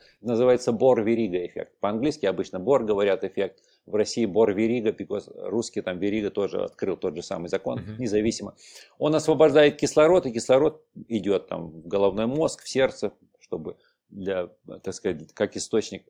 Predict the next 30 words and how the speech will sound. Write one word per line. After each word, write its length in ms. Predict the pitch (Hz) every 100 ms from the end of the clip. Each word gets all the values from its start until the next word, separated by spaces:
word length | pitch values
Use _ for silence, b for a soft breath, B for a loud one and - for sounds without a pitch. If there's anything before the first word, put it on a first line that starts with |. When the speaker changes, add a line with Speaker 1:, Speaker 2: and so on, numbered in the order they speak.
| _
Speaker 1:
чтобы 360 | 107 87 90 _ _ _ - - _
производить 520 | 110 110 110 107 107
энергию. 420 | 117 107 95 90 - _ b b b _
Speaker 2:
Так 100 | 123
вот, 120 | 131 127
интересна 680 | 131 160 156 156 143 135 120
важность, 580 | 139 139 135 123 - - -
вот 200 | - 123
интересна 400 | 127 135 151 139
вот 160 | 131 113
важность 440 | 123 127 127 -
этого 180 | - 120
баланса 960 | 104 117 127 127 123 113 110 110 110 104
кислорода 600 | 117 - 117 131 127 117
и 20 |
углекислого 600 | 113 110 - 120 120 110 117
газа. 400 | 131 107 95 - B B
Потому 160 | B 107
что 80 | 120
Speaker 1:
А. 120 | 131
Speaker 2:
люди 200 | 127 123
обычно 360 | 117 120 120
Speaker 1:
<laughs> 40 | 110
Speaker 2:
думают, 400 | 123 123 123 104
что 420 | 85 123 120 113 B B
углекислый 540 | 120 117 143 - 120
газ — 220 | 123 127
это 140 | 120 113
токсичный 560 | 123 - 160 - 123
газ, 400 | 110 135 165 -